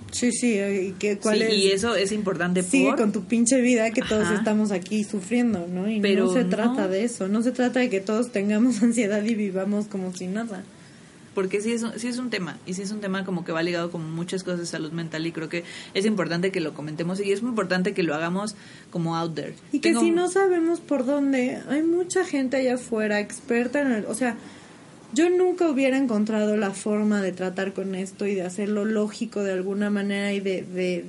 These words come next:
Speaker 1: de exprimir, de exprimirlo, sí,
Speaker 2: Ujú.
Speaker 1: sentimentalmente, si yo no buscaba a alguien profesional que me echara la mano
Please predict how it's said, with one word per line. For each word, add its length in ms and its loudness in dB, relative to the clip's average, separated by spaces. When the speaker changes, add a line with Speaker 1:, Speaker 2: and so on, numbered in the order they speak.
Speaker 1:
de 120 0
exprimir, 840 -2
de 140 -6
exprimirlo, 720 4
sí, 280 2
Speaker 2:
Ujú. 220 -2
Speaker 1:
sentimentalmente, 1120 2
si 200 0
yo 200 2
no 260 2
buscaba 480 2
a 60 4
alguien 240 0
profesional 560 -2
que 100 -4
me 100 0
echara 280 -4
la 100 -4
mano 420 -4